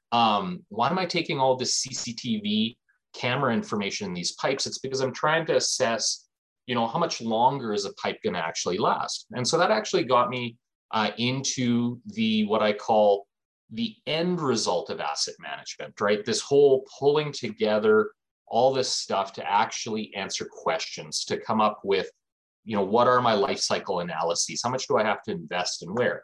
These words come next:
And the really cool part about it, from an engineering perspective, we all get really excited about the numbers and the analytics and my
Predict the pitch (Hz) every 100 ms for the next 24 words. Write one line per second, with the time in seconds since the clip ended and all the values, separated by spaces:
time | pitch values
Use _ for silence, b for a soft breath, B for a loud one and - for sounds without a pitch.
0 | - 127 131 120 123 180 262 202 117 117
1 | _ _ _ _ _ _ _ _ _ -
2 | - 269 311 254 175 - 175 - - 202
3 | - _ _ _ _ _ _ _ _ _
4 | _ - 165 156 156 170 151 139 208 -
5 | 104 - - 101 110 101 110 123 127 117
6 | - 101 107 107 104 90 - - 104 104
7 | 98 90 90 - 90 95 107 104 98 101
8 | 98 95 - 98 101 98 98 101 104 -
9 | - 90 87 87